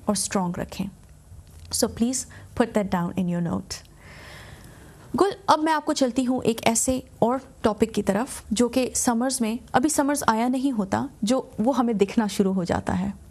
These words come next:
और वो है सनब्लॉक्स या सनस्क्रीन्स का। जब समर्स शुरू होते हैं तो मुख्तलिफ़ किस्म के एड्स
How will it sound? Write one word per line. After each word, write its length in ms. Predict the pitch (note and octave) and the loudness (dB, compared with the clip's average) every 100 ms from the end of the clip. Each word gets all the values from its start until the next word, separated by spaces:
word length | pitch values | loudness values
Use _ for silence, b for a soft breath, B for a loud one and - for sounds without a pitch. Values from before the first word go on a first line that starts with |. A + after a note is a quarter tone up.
| - | -2
और 80 | A3+ | 0
वो 220 | G#3 C4 | 2 2
है 220 | C4+ C4+ B3 B B | 2 -2 -4 B B
सनब्लॉक्स 640 | - C4 B3 A#3 A3 - | 0 2 2 0 0 0
या 60 | A3 | 0
सनस्क्रीन्स 600 | G3+ F#3+ F3+ - - - | 0 0 0 0 0 -2
का। 160 | - - - - - B B B B B - | -4 -6 -16 -20 -16 B B B B B -2
जब 220 | A3+ D#4 - - - - - | 2 2 -2 -16 -20 -20 -6
समर्स 360 | - C#4 C#4 D4 | 0 2 2 2
शुरू 220 | C4+ B3+ | 2 2
होते 280 | A3 G#3 A#3+ | 2 2 0
हैं 280 | G#3+ G#3 A#3 - | 0 -2 -2 0
तो 80 | |
मुख्तलिफ़ 460 | B3+ C#4 - E4+ E4+ | 2 2 0 0 0
किस्म 280 | C4 - A#3+ | 0 0 0
के 120 | A#3+ | 0
एड्स 580 | - G3+ G3 F#3+ - | 0 0 0 -2 -4